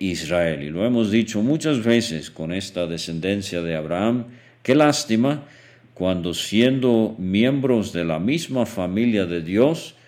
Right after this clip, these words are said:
en términos espirituales, nosotros estamos en disensión o división. No debe ser. Pero recuerde la historia de,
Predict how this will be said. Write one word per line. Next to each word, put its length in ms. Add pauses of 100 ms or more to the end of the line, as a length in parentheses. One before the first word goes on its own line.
(300)
en 160
términos 520
espirituales, 1000
nosotros 580
estamos 640
en 240
disensión 880 (500)
o 320 (140)
división. 840 (160)
No 200
debe 200
ser. 420 (1500)
Pero 140
recuerde 440
la 140
historia 600
de, 460